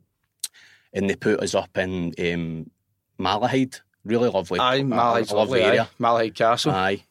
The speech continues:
Speaker 1: Um, in the wee marina village. It's a, a great story. So when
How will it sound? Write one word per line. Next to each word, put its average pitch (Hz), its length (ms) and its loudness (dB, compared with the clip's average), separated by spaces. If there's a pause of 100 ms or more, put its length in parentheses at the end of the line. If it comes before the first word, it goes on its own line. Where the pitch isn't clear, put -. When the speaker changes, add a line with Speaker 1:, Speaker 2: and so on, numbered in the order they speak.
Speaker 1:
Um, 92 560 0 (500)
in 95 120 0
the 92 100 2
wee 90 320 -2
marina 92 420 0
village. 110 520 0 (800)
It's - 80 -8
a, - 100 -6 (180)
a 85 40 -4
great 98 240 0
story. 98 260 0
So 107 160 0
when 107 240 0